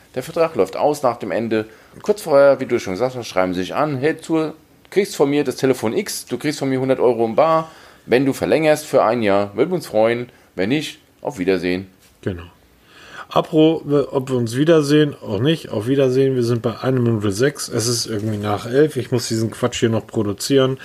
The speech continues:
Speaker 2: Ich habe nämlich jetzt gelernt, es gibt, auf Twitter habe ich das gelernt.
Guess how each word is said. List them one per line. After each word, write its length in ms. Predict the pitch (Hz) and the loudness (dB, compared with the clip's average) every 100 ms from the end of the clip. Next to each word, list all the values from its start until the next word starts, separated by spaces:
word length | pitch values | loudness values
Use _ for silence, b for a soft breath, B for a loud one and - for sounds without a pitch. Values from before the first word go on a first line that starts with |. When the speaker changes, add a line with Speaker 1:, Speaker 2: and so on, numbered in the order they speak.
| B B - | B B -4
Speaker 2:
Ich 80 | 135 | -2
habe 100 | 127 | 0
nämlich 180 | 123 117 | 0 0
jetzt 180 | 113 | -2
gelernt, 420 | - 107 117 131 - | 0 4 4 2 -2
es 180 | 98 | -4
gibt, 260 | 139 147 120 117 | -4 -2 -2 -4
auf 140 | 107 | -4
Twitter 300 | - 196 151 | -2 0 2
habe 120 | 98 | 0
ich 60 | 85 | -4
das 180 | 101 - | -10 -8
gelernt. 520 | 101 107 95 147 | -8 -4 -2 -2